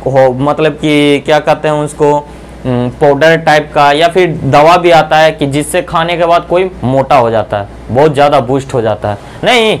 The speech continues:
तो वही कमजोर आदमी को क्या करना है, मजबूत बनाने का काम करता है booster। same to same ये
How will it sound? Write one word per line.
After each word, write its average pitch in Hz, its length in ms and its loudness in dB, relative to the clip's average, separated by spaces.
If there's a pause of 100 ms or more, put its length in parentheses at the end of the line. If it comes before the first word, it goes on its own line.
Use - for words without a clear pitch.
(460)
तो 156 60 0
वही 202 280 6
कमजोर 180 560 4
आदमी 208 360 4
को 226 120 2
क्या 214 200 4
करना 202 280 2
है, 226 100 2
मजबूत 185 460 2
बनाने 185 360 2
का 208 120 4
काम 196 280 2
करता 175 300 2
है 185 100 4
booster। 143 420 0 (320)
same 214 260 0
to 240 120 2
same 226 220 2 (160)
ये 147 140 2